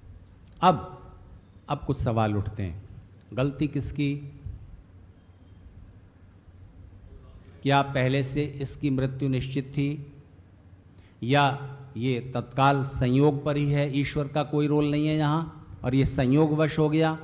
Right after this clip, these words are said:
या ईश्वर की भूमिका है? ऐसी स्थिति में ईश्वर मूक दर्शक बना रहता है?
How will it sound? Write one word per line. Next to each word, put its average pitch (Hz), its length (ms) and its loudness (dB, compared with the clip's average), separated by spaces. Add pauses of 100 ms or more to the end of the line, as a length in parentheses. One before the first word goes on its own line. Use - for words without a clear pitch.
(420)
या 185 240 8 (340)
ईश्वर 220 320 4
की 214 160 0
भूमिका 175 420 4
है? 101 160 0 (440)
ऐसी 180 340 4
स्थिति 208 340 0
में 220 200 0
ईश्वर 214 480 4 (340)
मूक 214 320 2
दर्शक 185 440 0
बना 214 240 2
रहता 202 320 4
है? 233 180 2